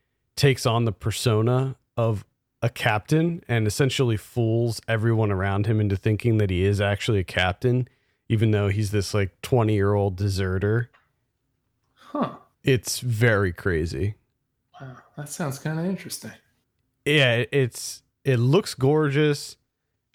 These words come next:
Speaker 1: It has this really dark sense of humor to it. And they, they go to some really interesting places, but being that it is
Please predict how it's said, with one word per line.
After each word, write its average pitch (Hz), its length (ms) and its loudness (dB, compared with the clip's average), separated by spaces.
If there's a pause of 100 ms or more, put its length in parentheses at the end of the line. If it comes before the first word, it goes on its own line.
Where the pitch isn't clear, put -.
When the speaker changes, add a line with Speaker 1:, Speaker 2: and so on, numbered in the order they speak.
Speaker 1:
It 123 120 2
has 139 300 2
this 127 260 0
really 143 560 0 (280)
dark 113 440 0
sense 127 380 -2
of 101 140 -4
humor 113 460 2
to 147 320 0
it. 156 200 -2 (560)
And 120 160 4
they, 120 140 2
they 135 260 2
go 147 260 0
to 160 80 -2
some 107 340 -2
really 120 580 2 (380)
interesting 123 440 0
places, 104 560 -2
but 107 400 0 (160)
being 156 360 2
that 120 160 0
it 113 120 -2
is 113 520 0